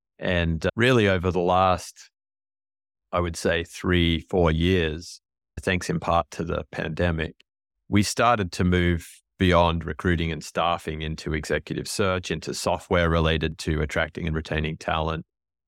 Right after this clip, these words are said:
And we started the podcast because we're fascinated by what it takes to build and operate all of this infrastructure that we rely on for our quality of life.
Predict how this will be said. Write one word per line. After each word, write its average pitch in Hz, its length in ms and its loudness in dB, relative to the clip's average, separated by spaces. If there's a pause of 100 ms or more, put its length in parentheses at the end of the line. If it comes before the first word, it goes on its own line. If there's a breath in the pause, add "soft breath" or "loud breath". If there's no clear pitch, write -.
(160)
And 82 400 0
we 87 80 -4
started 90 320 0
the 71 60 -10
podcast 95 520 -2
because 90 480 -4 (460)
we're 92 140 0
fascinated 85 840 -2
by 78 520 0
what 101 180 0
it 90 140 -2
takes 90 340 -6
to 92 140 -8
build 90 420 0
and 80 180 -4
operate 85 460 -2
all 80 180 -6
of 76 100 -8
this 85 180 -4
infrastructure 87 720 -2
that 82 200 0
we 85 120 0
rely 80 340 0
on 80 140 -2
for - 160 -6
our 71 80 -4
quality 76 420 -2
of 73 140 -8
life. 82 480 0